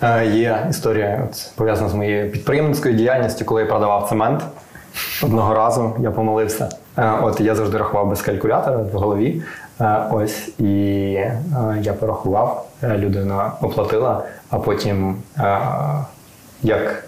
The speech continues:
з'ясувалось, я неправильно порахував. Людина заплатила більше, ніж повинна була. І,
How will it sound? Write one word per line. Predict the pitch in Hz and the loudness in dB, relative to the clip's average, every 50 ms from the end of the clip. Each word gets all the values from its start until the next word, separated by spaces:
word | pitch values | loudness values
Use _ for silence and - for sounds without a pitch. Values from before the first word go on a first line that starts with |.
| - | -2
з'ясувалось, | 110 95 98 101 - - 113 98 101 101 107 110 101 - - - - - - | -2 0 0 0 -2 -2 0 2 2 2 2 2 0 -2 -6 -10 -12 -6 -2
я | 113 110 104 101 104 | 0 0 0 0 0
неправильно | 104 101 - 110 101 95 101 98 98 101 - - 147 - | -2 -2 0 0 0 0 0 0 -2 -2 -4 -4 -4 -2
порахував. | - 113 120 - - - 98 110 - - - - - - - - - - | -2 -2 -2 -2 -2 -2 0 0 0 0 -2 -8 -10 -14 -16 -14 -4 -2
Людина | 110 101 104 104 101 95 | 0 2 2 2 0 0
заплатила | 101 - 104 90 - 104 101 | -2 -2 -2 -2 0 0 2
більше, | 95 98 110 110 110 - - | 2 2 2 2 0 0 -2
ніж | 101 95 | -2 -2
повинна | - - 101 95 104 113 123 120 110 | -2 0 0 2 2 2 2 2 0
була. | 101 107 101 101 - - - - - - - - - - - - | 0 0 0 0 -2 -4 -6 -12 -16 -18 -18 -20 -20 -14 -4 0
І, | 110 | 2